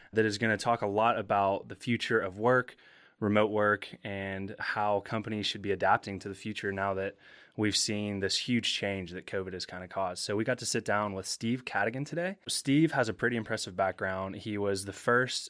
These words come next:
chief of H R at LinkedIn. Uh, he is an advisor to multiple startups, and most recently, he has actually just published a book called Workquake, which dives into the topic of remote work and the future of work.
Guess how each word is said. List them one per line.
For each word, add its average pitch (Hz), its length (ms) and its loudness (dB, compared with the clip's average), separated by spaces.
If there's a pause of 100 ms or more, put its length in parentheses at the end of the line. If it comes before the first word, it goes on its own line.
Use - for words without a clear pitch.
chief 110 340 -2
of 104 120 -6
H 104 240 -4
R 101 320 2
at 95 260 -6
LinkedIn. 127 560 -2 (420)
Uh, 104 180 4
he 110 140 2
is 104 120 0
an 104 60 -4
advisor 101 520 4
to 95 300 -6
multiple 113 440 0
startups, 101 520 0
and 104 320 -8
most 104 240 -6
recently, 110 560 0 (300)
he - 100 -4
has 107 120 4
actually 107 260 4
just 104 180 -6
published 104 320 0
a 104 60 -4
book 101 240 -2
called 98 280 -2
Workquake, 95 520 -8
which 98 240 -8
dives 101 300 2
into 98 300 -6
the 92 100 -12
topic 92 480 -8
of 95 340 -12
remote 92 260 -12
work 92 320 -10
and 98 200 -12
the 92 80 -18
future 98 300 -6
of 87 100 -12
work. 85 260 -16